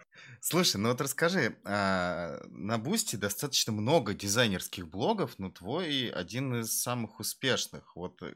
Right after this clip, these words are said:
как ты сам считаешь, в чём конкретно у тебя вот успех того, что у тебя конкретно зашло так хорошо?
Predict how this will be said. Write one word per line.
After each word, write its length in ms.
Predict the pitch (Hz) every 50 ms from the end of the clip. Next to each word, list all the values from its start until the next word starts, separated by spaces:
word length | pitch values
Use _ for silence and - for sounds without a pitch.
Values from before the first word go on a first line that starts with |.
| - -
как 300 | - 135 143 - - -
ты 180 | - 117 110
сам 300 | 101 - - 131 120 113
считаешь, 500 | - - - - - - 104 - - -
в 60 | - -
чём 340 | - - 120 135 135 127 - _ _ _ -
конкретно 520 | - 92 90 - 113 110 107 98 - 92
у 60 | 82
тебя 320 | 85 - - 80 80 101 87
вот 220 | 78 78 - -
успех 580 | 90 - - - - 98 90 85 - - - _ _ _ _ _ - - _ - _
того, 240 | - 98 87 92 95
что 200 | 90 - - 90
у 80 | 87 90
тебя 340 | - - 85 98 117 123 123
конкретно 560 | - 101 92 - 104 95 92 90 - 85 80
зашло 340 | 82 80 - - - 101 98
так 200 | - 82 - -
хорошо? 500 | - - 90 85 - - - 80 76